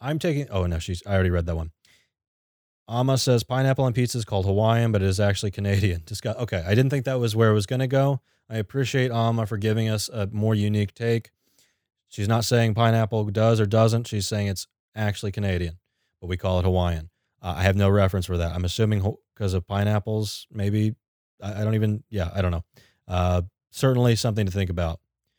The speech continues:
Crystal says, "Soft boys." <laughs> I don't know what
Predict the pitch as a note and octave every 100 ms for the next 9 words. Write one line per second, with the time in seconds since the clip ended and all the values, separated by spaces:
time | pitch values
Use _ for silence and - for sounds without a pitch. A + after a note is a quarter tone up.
0 | _ _ _ _ - C3+ - C3 B2+ -
1 | A2+ A2+ G#2+ - A2 G#2+ G#2 F#2 E2 D#2
2 | - - _ - - _ _ _ _ _
3 | _ E2+ - F2+ F2 G2 F#2 F#2 F2+ F2